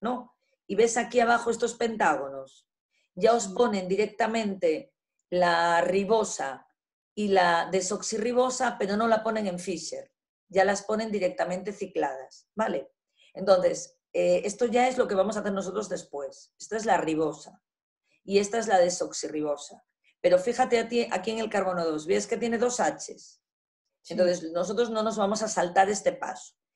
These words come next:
Speaker 1: En la libreta las vamos a poner primero en vertical. Entonces, tú tienes que poner,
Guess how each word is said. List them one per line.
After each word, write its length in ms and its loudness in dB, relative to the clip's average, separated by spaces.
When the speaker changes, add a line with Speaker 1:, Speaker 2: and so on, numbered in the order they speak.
Speaker 1:
En 100 -4
la 100 2
libreta 720 0
las 140 -4
vamos 240 -4
a 80 -4
poner 300 -2
primero 480 -4
en 100 -6
vertical. 580 -6
Entonces, 280 0
tú 320 0
tienes 280 2
que 100 -4
poner, 440 0